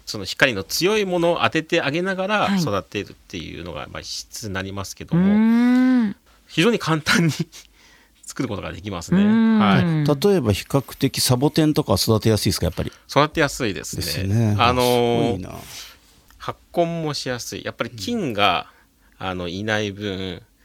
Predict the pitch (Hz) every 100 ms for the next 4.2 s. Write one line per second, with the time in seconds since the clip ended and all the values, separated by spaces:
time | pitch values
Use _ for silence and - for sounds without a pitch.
0 | - _ - 110 185 196 - 101 - -
1 | - _ 95 95 101 90 - _ _ _
2 | _ 110 139 98 - - - 107 110 -
3 | 107 - 101 87 - 214 190 156 160 160
4 | 143 135